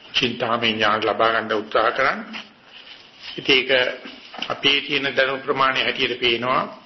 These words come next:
එක දවසින් එක වරුවෙන් එක ක-, බණකින් කරගන්න බැරි දෙයක්. ඒක ටිකෙන් ටිකෙන් ටිකෙන් ටිකෙන් අපි තේරුම් ගන්නවා අපිට තියෙන අවබෝධ කිරීමේ ශක්තිය අනුව.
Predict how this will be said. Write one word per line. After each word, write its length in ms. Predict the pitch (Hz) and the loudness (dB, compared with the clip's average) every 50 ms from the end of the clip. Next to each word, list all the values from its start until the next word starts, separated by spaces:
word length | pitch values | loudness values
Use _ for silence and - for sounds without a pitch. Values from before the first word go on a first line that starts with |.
| - - - - - - - | -20 -12 -10 -10 -10 -10 -6
එක 140 | - - 123 139 | -2 0 2 2
දවසින් 480 | 120 120 113 113 110 - - 127 135 | 4 4 4 4 2 0 -2 -2 0
එක 160 | 131 120 123 | 0 0 2
වරුවෙන් 420 | 123 120 113 110 110 107 113 123 135 | 2 2 2 2 2 0 -2 0 0
එක 160 | 127 110 - 120 | 0 -2 -2 -6
ක-, 220 | 120 117 135 - - | -6 -4 -4 -2 0
බණකින් 460 | - 117 117 113 - - 123 127 - - - - - - - - - - - - - | 0 0 0 0 0 -2 -2 -4 -4 -6 -10 -16 -20 -20 -20 -20 -20 -20 -20 -14 -10
කරගන්න 400 | - 117 107 113 113 - 104 98 | -6 -4 0 0 0 0 -2 -4
බැරි 220 | 101 98 92 90 | -6 -6 -6 -2
දෙයක්. 220 | 98 117 139 - - - - - - - - - - - - - - - - - | 0 0 0 0 0 -6 -16 -20 -20 -20 -20 -20 -20 -20 -20 -20 -20 -20 -20 -18
ඒක 140 | - 135 131 | -8 -2 0
ටිකෙන් 380 | 151 147 147 147 - 156 143 135 | 0 2 2 0 0 0 0 0
ටිකෙන් 300 | 135 143 135 - 135 123 | -2 -2 -2 0 0 -2
ටිකෙන් 280 | 120 127 117 123 143 139 | -2 -2 -2 0 0 0
ටිකෙන් 220 | 123 117 117 120 | -2 -4 -4 -4
අපි 160 | 117 113 120 | -4 -4 -2
තේරුම් 300 | 110 117 113 110 117 113 | -2 0 0 0 -2 -2
ගන්නවා 380 | 107 107 110 113 117 123 127 123 | 0 0 2 2 2 2 0 0
අපිට 240 | 117 - 117 - - | 0 -2 -4 -6 -8
තියෙන 260 | - - 107 107 113 127 135 - - - - - - - - - - - - - - - - _ - | -8 -6 -4 -2 0 0 -2 -2 -4 -10 -14 -20 -20 -20 -20 -20 -20 -18 -18 -18 -20 -20 -12 _ 2
අවබෝධ 440 | 123 123 117 113 127 127 120 123 113 | 4 4 4 4 4 4 4 4 4
කිරීමේ 360 | - 127 113 113 107 113 113 | 2 2 0 0 0 2 2
ශක්තිය 440 | - - 117 - - - - 147 147 | 2 2 0 -2 -4 -2 0 2 4
අනුව. 340 | 123 127 135 131 113 95 | 4 2 2 -2 -6 -10